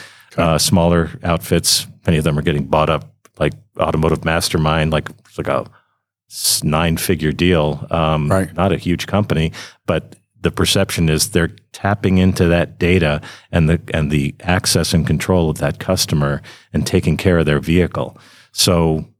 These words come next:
Speaker 2: there's a recognition that there's a big opportunity in data, and we're, we're coming to grips with it, but it's, it's small companies like Motorq and, and others that are really solving problems. Uh, Motorq mainly works with the O E Ms,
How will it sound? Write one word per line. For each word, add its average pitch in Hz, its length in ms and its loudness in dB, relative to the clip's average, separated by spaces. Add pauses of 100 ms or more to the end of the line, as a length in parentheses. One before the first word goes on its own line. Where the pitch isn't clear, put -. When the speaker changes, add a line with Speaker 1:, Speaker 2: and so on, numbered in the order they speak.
(340)
Speaker 2:
there's 92 120 2
a 98 60 6
recognition 95 560 0
that 80 100 0
there's 85 180 0
a 82 60 -2
big 101 240 0
opportunity 90 640 0
in 76 140 -2
data, 82 440 0 (480)
and 123 360 -2 (160)
we're, 143 180 -2
we're 143 140 0
coming 160 300 2
to 139 60 2
grips 98 300 0
with 90 100 0
it, 95 240 2 (140)
but 104 140 2
it's, - 340 -2 (320)
it's 101 180 -2
small 113 300 2
companies 90 480 0
like 82 140 0
Motorq 90 580 0
and, 85 120 -2
and 87 180 -2
others 87 360 0 (480)
that 90 160 2
are 80 180 2
really 92 880 2 (140)
solving 104 640 2
problems. 82 880 -2 (320)
Uh, 80 220 2 (160)
Motorq 92 600 0
mainly 98 300 2
works 82 260 -2
with - 100 -6
the 80 140 0
O 82 160 2
E 78 120 0
Ms, 76 360 -2